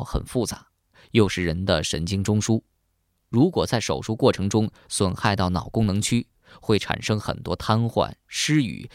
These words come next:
失明等后遗症。尤其是你妹妹这种大脑受过严重创伤的人，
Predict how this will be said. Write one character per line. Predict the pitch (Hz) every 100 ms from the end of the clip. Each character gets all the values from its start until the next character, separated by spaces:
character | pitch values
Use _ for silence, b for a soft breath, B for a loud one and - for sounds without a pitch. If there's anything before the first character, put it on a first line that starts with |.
| B
失 | - - 165
明 | 123 78 110
等 | 123 76
后 | - 78 -
遗 | -
症。 | 110 _ _ _ _ _ _ _ _ _ _ _ -
尤 | 107
其 | 113 95 95 98
是 | -
你 | 101 87
妹 | 98 107
妹 | 92
这 | 104 90
种 | 82 67 -
大 | 98 85
脑 | -
受 | - 95
过 | 82 78
严 | 85 95
重 | 101 101
创 | - 120
伤 | 98 67
的 | 67
人， | -